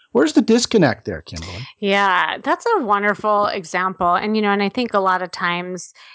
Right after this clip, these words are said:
Speaker 2: people misconstrue, you know, first impressions with validation, and it's not necessarily always that. But, like, everything that you put on your body, how you present yourself,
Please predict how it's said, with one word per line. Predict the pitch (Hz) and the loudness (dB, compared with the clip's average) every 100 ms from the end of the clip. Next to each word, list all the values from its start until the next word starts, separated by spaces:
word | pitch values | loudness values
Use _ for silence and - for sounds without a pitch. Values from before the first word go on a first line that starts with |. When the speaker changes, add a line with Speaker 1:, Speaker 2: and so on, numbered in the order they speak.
| - _ _ | -20 _ _
Speaker 2:
people | - 220 220 208 202 190 | -10 -8 -2 2 2 2
misconstrue, | 190 185 - - 180 - - - 185 185 175 | 0 -4 -6 -8 -6 -4 -6 -4 -2 0 0
you | 170 | -2
know, | 165 | 0
first | 175 170 - | 0 0 -2
impressions | 165 - 262 196 180 170 | -2 0 0 0 0 2
with | 175 175 185 | 0 0 2
validation, | 156 160 165 185 226 - 190 175 - | 2 2 2 0 0 0 -2 -2 2
and | 185 185 | 2 2
it's | - | 0
not | 262 349 427 - | 2 2 2 -2
necessarily | 233 214 226 220 - 220 214 190 190 185 175 - - | -2 2 4 2 0 0 2 4 4 2 -2 -8 0
always | 190 180 175 165 - | 2 2 0 -4 0
that. | 226 196 170 - - - - - - | 2 4 2 -2 -18 -16 -16 -6 -2
But, | 262 240 | 0 2
like, | 233 - _ - | 0 -2 _ 0
everything | 277 311 370 403 - 269 240 | 0 2 2 0 2 2 2
that | - - | 0 -4
you | 196 | -6
put | - 233 | -2 2
on | 233 226 | 2 2
your | 220 | 0
body, | 185 180 170 170 170 170 | 2 2 4 2 -2 -4
how | - 196 | 0 0
you | 208 208 | 0 -2
present | - 190 165 170 - - | 0 0 2 0 0 -6
yourself, | 165 - 170 165 | -4 0 2 2